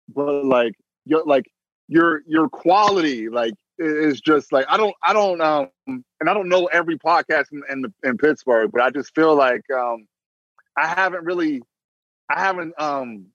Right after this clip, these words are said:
I haven't seen anybody do it like you with, with just, even just the, as far as just, like, yo, you know, like, dropping the motherfucking clips in between the long, in, in between the full episodes. And, like, I'm just like, "Oh shit."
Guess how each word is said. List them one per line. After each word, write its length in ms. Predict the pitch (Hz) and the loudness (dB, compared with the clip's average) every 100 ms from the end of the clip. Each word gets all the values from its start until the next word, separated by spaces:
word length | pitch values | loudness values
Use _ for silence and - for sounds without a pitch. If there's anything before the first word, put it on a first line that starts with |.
| - | -6
I 60 | 196 | -2
haven't 240 | 208 170 | -2 -4
seen 360 | - 226 240 247 | -10 -6 -2 0
anybody 400 | 226 185 165 156 | 0 0 0 0
do 280 | 143 277 233 | 2 4 4
it 60 | |
like 200 | 151 135 - | 4 0 -2
you 120 | 123 | -6
with, 200 | 117 143 | -2 -2
with 280 | 143 139 117 | 2 2 4
just, 220 | 151 - 220 | -2 0 2
even 240 | 233 226 | 2 4
just 180 | 202 - | 0 2
the, 180 | 175 156 - - _ | -2 -2 -6 -20 _
as 100 | 175 - | 0 2
far 260 | 208 185 | 2 2
as 80 | 160 | 2
just, 200 | 165 - | 0 0
like, 200 | 165 151 | -2 2
yo, 140 | 214 | 0
you 200 | 170 175 | 0 -2
know, 240 | 208 220 220 | -2 0 2
like, 280 | 175 156 117 | 2 0 -2
dropping 280 | 175 185 | -2 -2
the 80 | 180 | -6
motherfucking 640 | 170 175 - 180 - 160 151 - | -6 -6 -6 -6 -4 -6 -6 -2
clips 220 | 208 185 - | 0 0 -4
in 80 | 165 | -10
between 400 | 165 - 175 165 | -8 -8 -8 -8
the 60 | 151 | -2
long, 300 | 175 180 151 - | 2 2 0 -10
in, 100 | 143 151 | -6 -6
in 120 | 165 160 | -6 -8
between 280 | - 165 | -4 -4
the 80 | 160 | -6
full 320 | - 185 175 | 2 4 6
episodes. 560 | 147 - 127 131 117 107 | 4 -2 -2 2 2 0
And, 100 | 113 | 0
like, 200 | 117 110 - _ _ _ | 2 2 -4 _ _ _
I'm 140 | 170 175 | -2 0
just 160 | 175 | 0
like, 140 | 165 156 - | 0 0 2
"Oh 360 | 247 240 151 117 | 4 4 2 -4
shit." 480 | - 240 330 311 | -10 -4 0 0